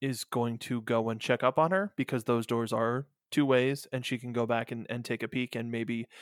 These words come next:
it will be fi-, the two of them finding out that he killed Jacques. And, and that's really dramatic and very anime-y, but then the two of them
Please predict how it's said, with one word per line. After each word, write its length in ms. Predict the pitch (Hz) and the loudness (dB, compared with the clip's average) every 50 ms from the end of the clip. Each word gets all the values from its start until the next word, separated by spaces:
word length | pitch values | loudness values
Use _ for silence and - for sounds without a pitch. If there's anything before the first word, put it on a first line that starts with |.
| - - - _ _ _ _ - | -20 -20 -20 _ _ _ _ 0
it 160 | 139 135 110 | 0 0 2
will 260 | 131 131 127 120 - - | 2 0 0 0 -2 -4
be 500 | 123 120 120 120 117 117 117 117 113 113 - - _ _ _ _ _ _ _ _ _ _ _ _ _ _ _ | -4 -2 -2 0 0 0 0 0 -2 -2 -6 -12 _ _ _ _ _ _ _ _ _ _ _ _ _ _ _
fi-, 300 | - - 135 127 131 - | 2 4 4 4 4 0
the 200 | 131 120 131 131 | -4 -2 -2 -2
two 260 | - - - 127 123 123 | 0 0 0 2 2 2
of 120 | 117 110 | 2 2
them 220 | 123 120 117 120 | 0 0 0 0
finding 400 | 117 - - 120 117 113 117 113 | -2 0 0 0 0 0 -2 -2
out 260 | 117 113 110 113 107 - _ _ - | -2 -2 -2 -4 -6 -8 _ _ -6
that 320 | 117 120 113 113 107 - _ | -4 -4 -2 -2 -4 -6 _
he 220 | - - - 131 113 | -12 -10 -8 -8 -6
killed 280 | - - 123 113 110 | -4 -2 -4 -2 -2
Jacques. 400 | - - 120 113 107 107 - - - - _ _ _ _ _ - | -2 0 0 2 0 0 -4 -6 -16 -20 _ _ _ _ _ 0
And, 160 | 170 170 160 - | 2 2 2 2
and 140 | 175 170 | 2 4
that's 180 | 170 156 - - | 4 2 2 2
really 220 | 143 139 127 120 | 0 2 2 2
dramatic 460 | 110 123 117 113 110 110 110 120 - 127 | 0 0 -2 0 2 0 0 0 -2 -4
and 80 | 120 | -2
very 240 | 110 117 117 117 - | 0 0 0 0 0
anime-y, 680 | - 120 120 113 113 113 113 110 107 69 92 107 104 110 - _ - - - - | -2 -2 -2 -2 -4 -2 -2 -4 -4 -6 -8 -12 -12 -14 -16 _ -20 -20 -4 0
but 120 | 143 135 | 2 2
then 120 | 139 135 127 | 4 2 0
the 80 | 127 | 0
two 260 | 120 - - 127 123 120 | -2 -2 0 2 2 2
of 120 | 110 110 | 2 0
them 440 | 123 120 117 113 113 113 110 117 | 0 0 0 -2 -4 -8 -10 -12